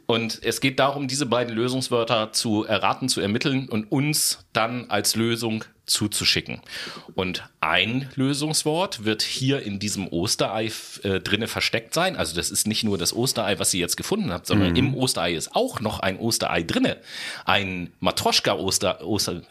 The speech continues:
Speaker 1: Osterei
Speaker 2: Matroschka
Speaker 1: sozu-, sozusagen.
Speaker 2: Cojones.
Speaker 1: Und also irgendwo in dieser Sendung ist das Lösungswort versteckt.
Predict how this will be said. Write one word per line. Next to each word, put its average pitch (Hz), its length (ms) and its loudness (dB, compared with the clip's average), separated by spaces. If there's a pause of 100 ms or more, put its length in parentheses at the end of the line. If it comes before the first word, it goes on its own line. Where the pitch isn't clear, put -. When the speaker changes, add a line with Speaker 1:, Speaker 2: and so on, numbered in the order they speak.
Speaker 1:
Osterei 127 460 0
Speaker 2:
Matroschka 117 760 4
Speaker 1:
sozu-, 90 140 -2
sozusagen. 92 380 2
Speaker 2:
Cojones. - 420 -4 (420)
Speaker 1:
Und 135 680 0
also 131 240 0
irgendwo 156 300 2
in 143 80 0
dieser 127 180 2
Sendung 120 300 0
ist 107 100 0
das 104 140 -2
Lösungswort 139 420 0
versteckt. - 480 -4